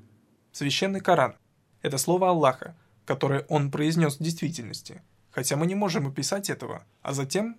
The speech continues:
ниспослал своему посланнику в откровении. Правоверные верят в это и убеждены в том, что Коран — это действительно слово Аллаха, которое ангел Джибрил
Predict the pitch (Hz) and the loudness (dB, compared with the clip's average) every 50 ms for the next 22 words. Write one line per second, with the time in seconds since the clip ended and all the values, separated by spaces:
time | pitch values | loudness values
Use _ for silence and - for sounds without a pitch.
0 | _ - 165 139 - - 151 139 135 - 151 143 135 135 - - 143 139 139 135 | _ -6 -4 -2 0 2 2 0 2 4 4 4 4 2 -2 -4 -4 -4 -4 -2
1 | 139 135 - 175 185 185 170 165 - 135 131 - - 185 139 - - 160 143 147 | -4 -2 -2 -2 -2 -2 -4 -4 -6 -8 -8 -6 -6 -8 -8 -6 -2 -2 -2 0
2 | 143 143 135 - - - - - _ _ _ _ _ _ _ _ _ _ _ - | 0 -2 -4 -6 -10 -16 -20 -20 _ _ _ _ _ _ _ _ _ _ _ -4
3 | 160 143 135 143 139 139 160 185 190 180 151 135 123 - - _ _ _ _ _ | -2 0 0 0 2 2 2 2 2 0 0 -2 -2 -6 -10 _ _ _ _ _
4 | - 135 143 165 165 160 147 147 139 139 131 131 - 110 110 - _ _ _ - | -6 -2 0 2 4 2 2 2 0 -2 -2 -2 -4 -10 -12 -12 _ _ _ -2
5 | 156 151 151 156 170 165 165 165 185 180 165 139 123 - - - 170 190 190 - | 0 0 2 4 2 2 2 2 0 0 0 -2 -2 -2 -2 -2 0 0 -2 -8
6 | - - - 143 135 - 139 135 143 165 190 196 - _ _ _ - 147 - 160 | -12 -10 -6 -6 -2 2 2 4 4 2 0 -4 -10 _ _ _ -6 -4 -4 -2
7 | 151 170 185 180 - - 165 139 - 127 123 120 127 - - - 147 147 143 147 | -2 -4 -4 -6 -6 -6 -6 -4 -4 -6 -8 -10 -10 -10 -8 -6 -6 -2 0 0
8 | 143 143 135 135 131 - - - - - _ _ _ _ _ - - - - 127 | 0 0 0 -4 -6 -6 -8 -10 -12 -12 _ _ _ _ _ -6 -4 -4 -2 0
9 | 139 135 127 - 147 143 139 135 135 131 135 147 135 135 139 151 180 208 220 | 0 0 0 0 0 -2 0 -2 -2 -4 -4 -4 -4 -2 -2 -2 -2 -4 -6